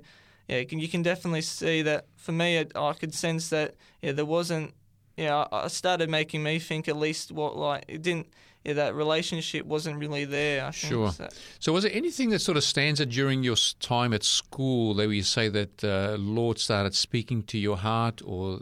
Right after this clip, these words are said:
Speaker 2: you know, you got, uh, attracted to God and, uh, dis-, distracted a little bit from the world?
Speaker 1: Well, I guess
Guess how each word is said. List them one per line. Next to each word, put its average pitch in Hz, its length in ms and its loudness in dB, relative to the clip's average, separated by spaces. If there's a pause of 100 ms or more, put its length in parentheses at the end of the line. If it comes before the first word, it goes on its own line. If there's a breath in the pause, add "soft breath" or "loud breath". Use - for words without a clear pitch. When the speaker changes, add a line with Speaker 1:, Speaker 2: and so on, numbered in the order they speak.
Speaker 2:
you 104 260 -4
know, 98 80 -2
you 101 140 -4
got, - 280 -4 (460 loud breath)
uh, 101 280 -2
attracted 131 720 -2
to 120 140 -2
God 123 420 2
and, 117 500 0
uh, 135 80 -2 (520)
dis-, - 280 -4 (140)
distracted 131 560 0
a 113 40 -2
little 120 120 2
bit 117 120 0
from 113 280 -2
the 117 80 0
world? 143 540 -2 (420 soft breath)
Speaker 1:
Well, 175 260 2
I 180 120 2
guess 202 380 0